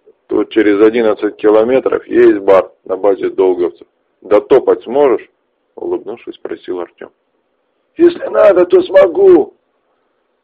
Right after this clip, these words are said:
«Тебе нужен покой, хотя бы несколько дней»,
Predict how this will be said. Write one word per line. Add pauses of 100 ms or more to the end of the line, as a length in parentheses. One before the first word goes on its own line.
(260)
«Тебе
нужен
покой,
хотя
бы
несколько
дней»,